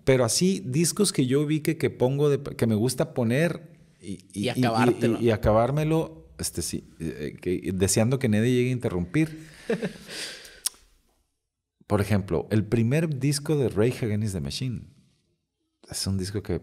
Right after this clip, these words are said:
Speaker 1: a mí me parece maravilloso. Eh,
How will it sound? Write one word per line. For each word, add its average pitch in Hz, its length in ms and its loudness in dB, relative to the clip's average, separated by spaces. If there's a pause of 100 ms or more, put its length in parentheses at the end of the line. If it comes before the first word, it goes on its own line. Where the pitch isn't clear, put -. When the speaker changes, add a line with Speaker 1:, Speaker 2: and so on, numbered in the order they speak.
Speaker 1:
a 80 120 -4
mí 92 160 0
me 82 460 -6
parece 82 280 -2
maravilloso. 82 800 -4 (760)
Eh, 135 300 0